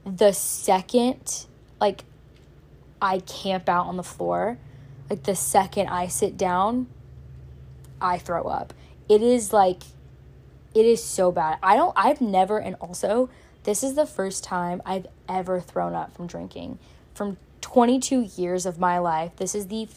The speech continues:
first, actually, tw-, I was twenty-one. Twenty, for the first twenty-one years of my life, I have never thrown up while drinking. And I started drinking when I was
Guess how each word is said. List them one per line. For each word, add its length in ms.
first, 320
actually, 320
tw-, 120
I 160
was 120
twenty-one. 560
Twenty, 380
for 140
the 100
first 340
twenty-one 460
years 300
of 120
my 140
life, 380
I 140
have 260
never 580
thrown 220
up 140
while 200
drinking. 540
And 140
I 100
started 300
drinking 440
when 140
I 300
was 920